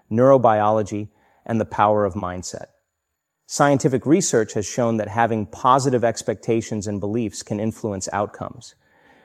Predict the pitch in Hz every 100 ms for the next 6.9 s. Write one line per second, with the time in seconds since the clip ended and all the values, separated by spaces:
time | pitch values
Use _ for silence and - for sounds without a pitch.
0 | _ 123 123 143 131 131 208 202 180 120
1 | - 143 156 - 110 113 - - _ _
2 | - 110 - - 147 143 98 117 113 107
3 | 107 107 - 107 95 107 107 107 98 98
4 | - 92 - 90 - - - _ _ _
5 | _ - 117 - 107 104 98 135 139 -
6 | 117 110 117 107 113 120 - 127